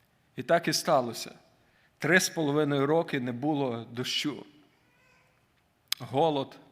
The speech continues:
засуха, велике бідстві. Но коли прийшов час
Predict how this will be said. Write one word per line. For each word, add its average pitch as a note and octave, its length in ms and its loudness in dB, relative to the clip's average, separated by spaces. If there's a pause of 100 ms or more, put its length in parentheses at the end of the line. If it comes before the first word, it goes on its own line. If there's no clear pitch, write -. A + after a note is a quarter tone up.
(1080)
засуха, C3 800 0 (320)
велике D#3 360 0
бідстві. B2+ 560 -2 (1800)
Но G3 540 6 (500)
коли G#3 280 6
прийшов G3+ 560 4
час - 760 6